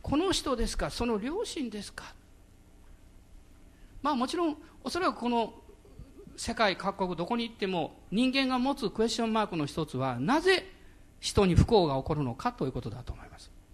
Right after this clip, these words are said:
私たち聖書から答えは知ってます。答えというか、その理由は知ってます。でも、理由が分かったからといって納得できるわけじゃないですよ。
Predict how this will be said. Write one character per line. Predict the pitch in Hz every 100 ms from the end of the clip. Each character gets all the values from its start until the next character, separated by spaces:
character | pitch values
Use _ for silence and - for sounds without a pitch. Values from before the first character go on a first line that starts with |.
| - - - - - - - - -
私 | 285 370
た | 311 254
ち |
聖 | - 427
書 | 381 196
か | 165
ら | 160 - - -
答 | - 320 508 480
え |
は | -
知 | -
っ | -
て | 110
ま | -
す。 | - - -
答 | - - 208
え |
と | 185
い |
う | 156
か、 | 131
そ | 143
の | 131
理 | 139 320
由 | 381
は | 381
知 | -
っ | -
て | 139
ま | 110
す。 | - - - - - - -
で | 370
も、 | 277
理 | 208
由 | 381 403
が | 381
分 | 381
か | 381
っ |
た | 359
か | 269
ら | 240
と | 220
い | 196
っ |
て | 185
納 | 202 247
得 | 262 254
で | 254
き |
る | 247
わ | 190
け |
じ | 135
ゃ |
な | 127 151
い |
で | 120
す |
よ。 | -